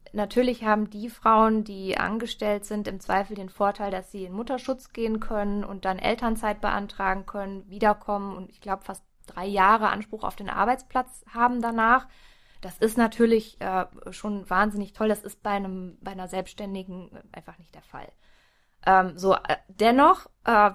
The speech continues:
finde ich auch in den Unternehmen mit, ähm, Angestellten ist das auch nicht gut gelöst, weil, ja, sie, sie verzichten eigentlich komplett auf die Arbeitskraft von Frauen, die,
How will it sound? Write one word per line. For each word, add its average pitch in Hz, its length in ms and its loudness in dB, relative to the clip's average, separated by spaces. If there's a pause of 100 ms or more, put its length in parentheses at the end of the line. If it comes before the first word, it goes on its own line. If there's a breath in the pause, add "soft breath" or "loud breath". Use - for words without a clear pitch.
(140)
finde 233 280 2
ich - 220 -4
auch 220 200 4
in 208 160 -2
den 208 160 -2
Unternehmen 202 640 -4
mit, 214 260 -4
ähm, 185 460 -6 (200)
Angestellten 214 640 -6
ist 208 160 -10
das 214 200 -6 (400)
auch 311 200 0
nicht 277 180 -4
gut 202 240 -14
gelöst, 175 500 -12
weil, 202 600 2 (180)
ja, 208 240 4
sie, 220 180 -6 (160)
sie 185 260 -20
verzichten - 720 -2
eigentlich 226 520 -2
komplett 254 440 -2
auf 233 140 2
die - 160 -16
Arbeitskraft 240 720 2
von 208 200 -6
Frauen, 247 600 2
die, 240 300 -4